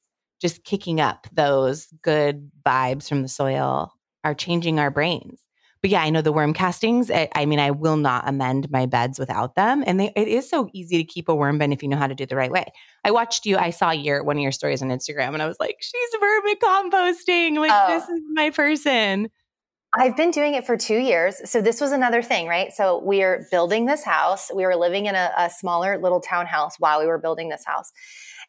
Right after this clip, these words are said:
Speaker 2: And we had this freak winter storm. I don't know if you remember in Texas, we had that freak snowstorm that, like,
Speaker 1: Yes. Yep.
Speaker 2: it was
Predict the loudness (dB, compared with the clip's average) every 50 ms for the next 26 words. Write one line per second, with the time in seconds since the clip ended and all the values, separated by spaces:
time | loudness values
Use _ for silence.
0 | _ 0 2 2 4 2 2 0 -2 -4 -6 -4 -2 -2 0 0 0 0 0 0
1 | -2 -2 -4 -8 -10 -12 -6 -2 0 0 0 -2 -2 -2 0 0 0 0 -2 -2
2 | -2 -2 0 0 0 2 2 2 2 2 0 -2 -2 -2 -2 -2 -4 -6 -4 -2
3 | 0 2 2 2 0 -2 -2 -4 -4 -4 -4 -6 -6 -6 -6 -6 -6 -4 -4 -2
4 | 0 -2 -2 -4 -6 -4 -2 -2 -2 -2 _ -10 -8 -8 -6 -4 -2 -2 -2 -2
5 | -2 -4 -2 -2 0 0 0 0 0 -2 -2 0 0 -2 0 0 2 2 4 4
6 | 4 2 0 -4 -8 -12 -14 -12 -4 -2 0 0 0 -2 -2 -4 -4 0 0 2
7 | 2 2 0 -2 -4